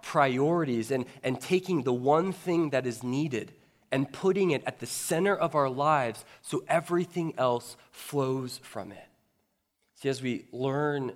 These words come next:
to sit at the feet of Jesus, we, we learn that the rest of our day, the rest of our priorities are less hectic and they're more orderly. Rather than trying to do everything we think we should,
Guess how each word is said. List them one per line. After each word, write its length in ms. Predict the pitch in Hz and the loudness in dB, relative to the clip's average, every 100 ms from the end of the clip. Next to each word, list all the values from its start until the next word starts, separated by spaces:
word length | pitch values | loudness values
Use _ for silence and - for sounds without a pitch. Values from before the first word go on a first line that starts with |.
| - | -8
to 80 | 120 | -10
sit 420 | - - 147 143 | -8 -2 0 0
at 140 | - | -4
the 80 | - | -10
feet 340 | - - 143 113 | -16 -8 -6 -6
of 100 | 110 | -10
Jesus, 560 | - 123 123 110 - | -6 -4 -4 -6 -6
we, 200 | 127 123 - - - | -2 -4 -4 -16 -4
we 100 | 131 | 0
learn 220 | 135 143 | 4 4
that 120 | 120 | 2
the 120 | 127 | 0
rest 400 | 120 123 151 - | 0 0 0 -2
of 120 | 147 | -4
our 200 | 131 117 | 0 0
day, 400 | 95 117 104 98 - | 0 -2 -2 -4 -8
the 80 | 117 | -4
rest 340 | 120 135 - | 2 2 0
of 100 | - | -2
our 120 | 135 120 | 0 0
priorities 580 | - 131 123 127 120 | 2 0 2 0 -2
are 140 | 113 107 | -2 -4
less 480 | 110 127 151 - - - - | 2 2 2 -6 -14 -20 -10
hectic 540 | - 160 165 180 170 - | 0 0 2 -4 -2 -4
and 140 | 120 | -4
they're 120 | 110 | -4
more 500 | 101 110 139 143 143 - | -6 -2 2 2 0 -4
orderly. 640 | - 123 127 117 101 101 - _ _ _ _ _ | -10 -8 -8 -12 -14 -16 -20 _ _ _ _ _
Rather 360 | - 139 151 151 | 0 4 4 2
than 300 | 139 127 117 - _ _ | 2 0 0 -6 _ _
trying 380 | - 156 156 156 | -4 2 4 2
to 100 | 151 | -2
do 160 | 135 131 | -2 -2
everything 560 | 131 143 147 135 143 117 | 0 0 -2 -2 -4 -2
we 140 | 127 | -4
think 420 | 123 - 151 139 | -4 -2 -4 -2
we 120 | 131 131 | -6 -4
should, 680 | - - 143 123 92 87 | -2 -2 -2 -2 -6 -12